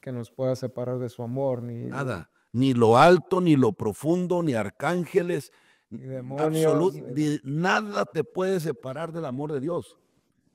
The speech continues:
Speaker 2: Pero uno tiene que permanecer. El que crea estar firme, mire que no caiga, ¿no? Entonces, este
Speaker 1: Porque también dice que Él nos compró con su sangre.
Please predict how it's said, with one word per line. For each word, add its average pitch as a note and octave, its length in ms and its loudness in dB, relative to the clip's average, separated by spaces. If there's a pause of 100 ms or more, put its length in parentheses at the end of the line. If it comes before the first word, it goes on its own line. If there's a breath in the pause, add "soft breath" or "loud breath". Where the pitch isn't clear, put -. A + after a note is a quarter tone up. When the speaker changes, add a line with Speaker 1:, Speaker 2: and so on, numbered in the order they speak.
(200)
Speaker 2:
Pero A#2 200 6
uno C#3 280 8
tiene B2+ 260 2
que C#3 180 0
permanecer. G#2+ 920 -2 (420)
El A2 240 0
que F#2+ 180 -8
crea B2 300 0
estar B2 300 -2
firme, B2+ 320 4
mire A2 300 4
que F#2 140 -4
no G2 200 2
caiga, F#2 360 -2
¿no? - 220 -2 (400 loud breath)
Entonces, A2+ 800 -4
este F2+ 720 -8 (680)
Speaker 1:
Porque C#3+ 260 0
también D3 320 6
dice E3 240 6
que D3 140 6
Él D3 80 6
nos D3+ 160 4
compró B2+ 460 2
con B2 180 -4
su A2 140 -12
sangre. C#3+ 480 0